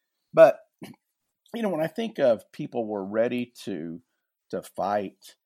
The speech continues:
um, Gil, I know you and I have talked about this.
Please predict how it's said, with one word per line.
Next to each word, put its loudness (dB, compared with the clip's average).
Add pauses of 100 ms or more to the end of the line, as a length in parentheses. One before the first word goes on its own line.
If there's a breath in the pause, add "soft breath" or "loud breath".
(380)
um, -8 (160)
Gil, -2
I 0
know -2
you -8
and -10
I -4
have -8
talked -12
about -10
this. -14